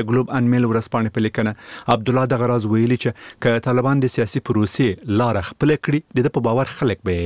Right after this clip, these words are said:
د دې اقدام هرکلی وکړي، خو دی په دې هم پوره باور لري چې ټول خلک د دوی مفکورې نه خوښوي. د حکومت اجرایي رئیس له طالبانو سره د سولې د امکان خبره په داسې حال کې کوي چې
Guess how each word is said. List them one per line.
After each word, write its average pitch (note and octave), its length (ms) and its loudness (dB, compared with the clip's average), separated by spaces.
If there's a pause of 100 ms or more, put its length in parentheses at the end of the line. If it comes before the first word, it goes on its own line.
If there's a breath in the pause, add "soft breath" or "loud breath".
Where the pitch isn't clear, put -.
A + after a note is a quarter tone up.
د - 100 0
دې D3 200 0
اقدام A#2+ 300 -2
هرکلی G2 360 -2
وکړي، F2 360 -2
خو G#2+ 100 -2 (380 loud breath)
دی G#2+ 160 2
په G2+ 120 -2
دې B2+ 80 2 (100)
هم E3 80 2 (240)
پوره A2 140 0 (100)
باور G2+ 320 -2
لري C#3+ 220 2
چې D#3 60 0 (420 loud breath)
ټول E3 240 2
خلک C3+ 260 -2
د G2 160 -2
دوی C3 120 2 (260)
مفکورې A2+ 680 -2
نه A2+ 120 -2
خوښوي. G#2 420 0 (580 loud breath)
د A#2 200 2
حکومت C#3+ 340 0
اجرایي B2 320 2
رئیس B2 360 2
له A2+ 260 0
طالبانو A#2+ 400 0
سره A#2 180 0
د A2 180 0
سولې G#2+ 360 0
د F2+ 140 -2
امکان B2 320 -2
خبره D3+ 260 -2
په C3+ 120 0
داسې C#3+ 240 -2
حال F2+ 140 -4
کې - 80 -6
کوي A2+ 240 0
چې - 140 0